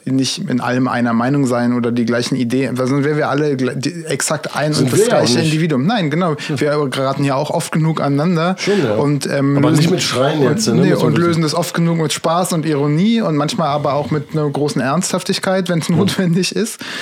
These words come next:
Speaker 1: Bisher klappt das ganz gut und es liegt eben daran, dass, äh, das Vertrauen zwischen uns beiden vorhanden ist und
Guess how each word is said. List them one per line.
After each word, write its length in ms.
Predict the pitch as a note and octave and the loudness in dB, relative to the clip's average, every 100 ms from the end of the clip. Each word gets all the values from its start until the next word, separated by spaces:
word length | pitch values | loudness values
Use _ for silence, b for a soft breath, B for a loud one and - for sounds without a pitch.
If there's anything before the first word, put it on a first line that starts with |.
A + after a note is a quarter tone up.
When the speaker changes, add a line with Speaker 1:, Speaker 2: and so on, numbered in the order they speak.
| B B B B | B B B B
Speaker 1:
Bisher 320 | D3 C3 D3 E3 | -6 -2 -2 0
klappt 240 | D#3+ D#3+ | -2 -2
das 80 | - | -2
ganz 220 | D#3 C#3+ | -2 -2
gut 240 | E3+ G#3 | 0 0
und 200 | - D#3 | 0 -2
es 120 | D3+ F3 | 0 0
liegt 200 | G3+ - | -2 -2
eben 220 | D#3 D3 | -2 0
daran, 260 | C#3+ E3+ | 0 0
dass, 220 | D#3+ - - | -2 -2 -4
äh, 280 | - C#3 C#3 C#3+ | -4 -2 -2 -2
das 160 | D3 C#3 | -4 -2
Vertrauen 640 | C#3 - C#3+ D#3 D#3+ E3+ - _ _ _ _ _ - - - | -4 -2 0 0 0 -2 -6 _ _ _ _ _ -20 -10 -4
zwischen 240 | C#3 D3+ | -2 -2
uns 140 | D3+ | -4
beiden 280 | - D3 D3+ | -2 -2 -2
vorhanden 300 | - C#3 D#3+ | -2 -2 0
ist 160 | E3+ - B B B B | -2 -4 B B B B
und 240 | D3 | -4